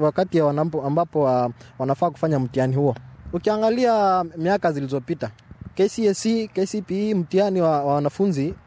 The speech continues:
umekuwa ukifanywa kabla ya uchaguzi. Uchaguzi wetu ulikuwa unafanywa mwezi wa ngapi?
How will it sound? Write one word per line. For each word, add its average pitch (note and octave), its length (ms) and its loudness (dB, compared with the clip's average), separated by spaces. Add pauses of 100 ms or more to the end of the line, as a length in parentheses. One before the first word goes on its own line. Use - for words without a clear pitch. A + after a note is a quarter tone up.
(520)
umekuwa C#3+ 220 2
ukifanywa D#3+ 540 0 (380)
kabla F#3 440 0
ya B2+ 80 -4
uchaguzi. B2 460 -4
Uchaguzi E3+ 400 0
wetu G#3 80 4
ulikuwa G3 140 0
unafanywa F3 480 0 (100)
mwezi C#3+ 220 -2
wa C#3 80 0
ngapi? A#3 300 0